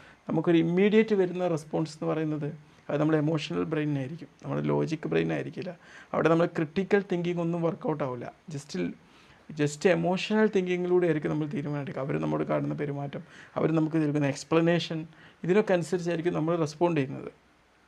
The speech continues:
ഇപ്പം ഞാൻ അതിലേക്ക് എൻട്രി ചെയ്തു, അഡ്വാൻസ് കൊടുത്തു കഴിഞ്ഞപ്പോൾ ഞാൻ എൻ്റെ ഇതുമായിട്ട് ബന്ധപ്പെട്ട ഒരുപാട് പേരോട് ചർച്ചകൾ ചെയ്യുമ്പം പല വ്യാഖ്യാനങ്ങൾ വരുന്നു. അതിനെക്കുറിച്ചൊക്കെ ഒരു വലിയ ഡിസ്കഷൻ തലയിൽ നടന്നുകൊണ്ടിരിക്കുക. കാരണം നമ്മൾ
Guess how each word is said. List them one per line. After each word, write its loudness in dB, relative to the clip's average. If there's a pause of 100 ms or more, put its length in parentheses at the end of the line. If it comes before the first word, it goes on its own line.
(840)
ഇപ്പം 6
ഞാൻ 8
അതിലേക്ക് 6 (340)
എൻട്രി 4
ചെയ്തു, 4
അഡ്വാൻസ് 0
കൊടുത്തു 2
കഴിഞ്ഞപ്പോൾ 0
ഞാൻ 2 (100)
എൻ്റെ 0
ഇതുമായിട്ട് 4
ബന്ധപ്പെട്ട -2
ഒരുപാട് -2
പേരോട് -2 (460)
ചർച്ചകൾ 0 (100)
ചെയ്യുമ്പം -2 (1040)
പല -8 (480)
വ്യാഖ്യാനങ്ങൾ 0
വരുന്നു. -2 (380)
അതിനെക്കുറിച്ചൊക്കെ 0
ഒരു -2 (480)
വലിയ 6 (160)
ഡിസ്കഷൻ -2
തലയിൽ 0
നടന്നുകൊണ്ടിരിക്കുക. -4 (1300)
കാരണം -2
നമ്മൾ 6